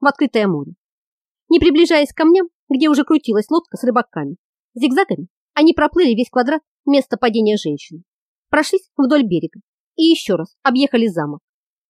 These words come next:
Становилось все холоднее, и Лолу начала пробирать дрожь.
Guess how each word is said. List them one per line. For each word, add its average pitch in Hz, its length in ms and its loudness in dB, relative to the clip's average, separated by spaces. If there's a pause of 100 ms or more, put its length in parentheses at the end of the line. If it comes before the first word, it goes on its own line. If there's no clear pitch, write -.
(340)
Становилось 302 480 0
все 247 120 -2
холоднее, 170 580 -6 (280)
и 196 100 -4
Лолу 302 320 0 (320)
начала 302 340 0
пробирать 269 400 0
дрожь. 160 380 -8